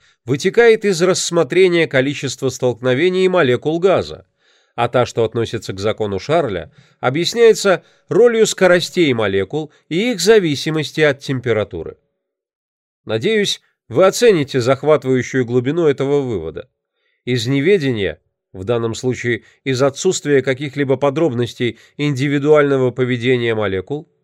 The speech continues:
оказалось возможным извлечь закон природы – закон идеального газа. Попутно мы поняли смысл средней скорости молекул газа,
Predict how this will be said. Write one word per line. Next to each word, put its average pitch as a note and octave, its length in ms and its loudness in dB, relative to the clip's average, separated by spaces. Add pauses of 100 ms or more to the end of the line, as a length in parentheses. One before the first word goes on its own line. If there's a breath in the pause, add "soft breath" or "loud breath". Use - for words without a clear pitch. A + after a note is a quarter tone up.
(480)
оказалось E3+ 600 2
возможным E3 720 4
извлечь D3+ 640 0
закон B2+ 460 0
природы – A#2 600 -4 (320)
закон A2 520 -4 (220 soft breath)
идеального A#2 720 2
газа. F#2+ 420 -4 (760)
Попутно C#3 560 0
мы D3 140 0
поняли G3+ 420 4
смысл F3 480 -2
средней D#3 480 0
скорости D3+ 520 -2
молекул B2+ 500 0
газа, F#2 420 -4